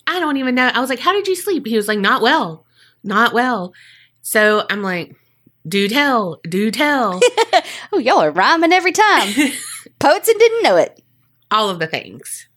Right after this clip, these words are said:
Speaker 1: Well, so he's like, "Look, so I have this friend." So, like, it's his friend. So I know
Speaker 2: Mm-hmm.
Speaker 1: a friend of a friend.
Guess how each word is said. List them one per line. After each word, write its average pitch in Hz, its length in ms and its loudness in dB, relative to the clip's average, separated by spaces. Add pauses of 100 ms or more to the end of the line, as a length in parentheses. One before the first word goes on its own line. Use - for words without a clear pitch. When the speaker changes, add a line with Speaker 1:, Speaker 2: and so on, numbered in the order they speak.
(320)
Speaker 1:
Well, 196 480 0 (160)
so - 220 -2
he's 240 200 -2
like, 214 180 -4
"Look, 175 280 -6 (320)
so 214 160 -2
I 220 60 0
have 240 180 -2
this 359 180 -6
friend." 175 420 -4 (240)
So, - 140 -6
like, - 260 -4
it's - 300 -8
his 190 480 -6
friend. 196 420 -6 (200)
So 190 80 -4
I 180 60 2
know 185 100 0
Speaker 2:
Mm-hmm. 156 240 -4
Speaker 1:
a - 80 -20
friend 202 240 0
of 170 80 -2
a 165 40 -10
friend. 226 400 -2